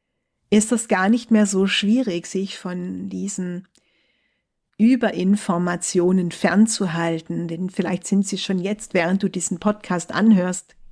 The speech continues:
gar nicht mehr so sehr attraktiv für dich. Vielleicht haben sie für dich schon ein Stück weit an Attraktivität und auch an Relevanz verloren. Wohlgemerkt, ich möchte nicht, dass du irgendetwas ignorierst oder die Augen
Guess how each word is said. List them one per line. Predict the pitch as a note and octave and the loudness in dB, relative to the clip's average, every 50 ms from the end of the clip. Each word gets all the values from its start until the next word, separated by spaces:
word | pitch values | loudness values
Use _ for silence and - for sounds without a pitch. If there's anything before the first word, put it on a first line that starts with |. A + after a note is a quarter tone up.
| - - | -8 -4
gar | G3 G3 G3 A3+ | -2 0 2 2
nicht | B3 A#3+ - - | 2 2 2 2
mehr | G#3 G#3 G#3 | 2 4 2
so | G3+ - - - - G3 G3 | 2 -2 -4 -2 0 0 0
sehr | F#3+ - G3+ F#3+ G3 G3 - | 2 2 2 0 0 0 -2
attraktiv | E3 F#3+ - - F3+ E3+ - _ - - G3+ G3+ A#3+ B3+ - | -6 -8 -8 -10 -12 -14 -14 _ -2 2 2 2 2 2 -2
für | - - - | -8 -12 -12
dich. | - - F3 E3+ F3 - - _ _ - - - - - - - - - _ _ _ _ _ _ _ _ _ _ _ | -10 -12 -14 -14 -14 -18 -20 _ _ -20 -20 -20 -20 -20 -20 -20 -20 -20 _ _ _ _ _ _ _ _ _ _ _
Vielleicht | - A3+ B3 G#3+ A3 A3 A#3+ | 0 2 2 2 2 2 0
haben | G#3+ A3+ B3+ | 0 0 0
sie | B3+ - B3 A3 G#3+ - _ _ _ _ D4 A#3 C4+ G3+ - | 2 4 2 2 2 0 _ _ _ _ -20 -20 -18 -18 -6
für | - - C4 | 0 0 2
dich | G3 C4 B3+ - | 4 2 2 2
schon | - C4 A#3+ | 2 2 4
ein | A#3 A3+ A#3 | 4 4 2
Stück | A3 - - - C#4+ D4+ D4+ - | 2 0 0 0 0 0 0 0
weit | C4+ A#3+ A#3 A#3+ A#3+ - - - - | 2 2 2 2 0 -2 -8 -6 0
an | G#3+ G#3+ G#3+ G#3 G#3 G#3 G3+ | 2 4 6 6 6 6 4
Attraktivität | G#3 - - G3 G#3+ G#3+ - - G#3 G#3 - _ - B3 G#3+ F#3 G#3 G3 - - - G3 - G3+ A#3+ A#3 - | 2 0 -2 -4 -4 -2 -2 -2 -2 -2 -4 _ 4 6 6 8 6 4 2 0 -2 0 2 2 2 2 2
und | F#3 F#3 | 0 0
auch | E3 F#3+ - - | 0 0 0 2
an | F#3+ F#3+ F#3 - | 2 2 0 0
Relevanz | - - F#3 F3+ F#3 F3 F3+ F3 A#3 D4+ D#4+ - - | 0 0 2 2 2 2 2 0 0 0 -2 -4 -4
verloren. | - - A3 F#3 F3 E3+ F3 E3+ E3+ F3 F#3+ F#3+ - - - - - - - _ | 0 2 2 4 4 2 2 0 -2 -6 -6 -8 -12 -18 -20 -20 -20 -20 -14 _
Wohlgemerkt, | - G#3+ C#4 F4+ E4 F4+ D4+ C4+ B3+ C4+ C4+ C4 | 2 2 2 2 2 2 2 2 2 2 0 -4
ich | A3 - | -4 0
möchte | - A#3+ B3+ - - C#4 | 2 2 2 2 2 4
nicht, | A#3+ B3+ D4+ D#4+ - | 4 4 4 2 0
dass | C4+ - - | -4 -4 -4
du | - - | -2 0
irgendetwas | - G#3+ A3+ A#3+ - G#3+ G#3 - G3+ G3+ - - | 2 2 2 2 0 -2 0 0 0 0 0 -2
ignorierst | G#3+ F3+ F3+ G3+ F#3 F3 G3 G#3+ A#3 C4+ C4+ A#3+ - - | -4 -2 0 0 0 2 4 4 4 4 2 0 -2 -4
oder | G#3+ F#3+ F#3 F#3+ F#3 F#3+ F#3+ _ _ _ _ _ _ _ _ _ _ - | -4 -2 -2 0 -2 -4 -6 _ _ _ _ _ _ _ _ _ _ -8
die | - - - | -8 -6 -2
Augen | G3 G#3 A3 C#4 D#4+ D#4 G#3+ F3 F3 | 0 0 0 0 0 -2 -4 -4 -4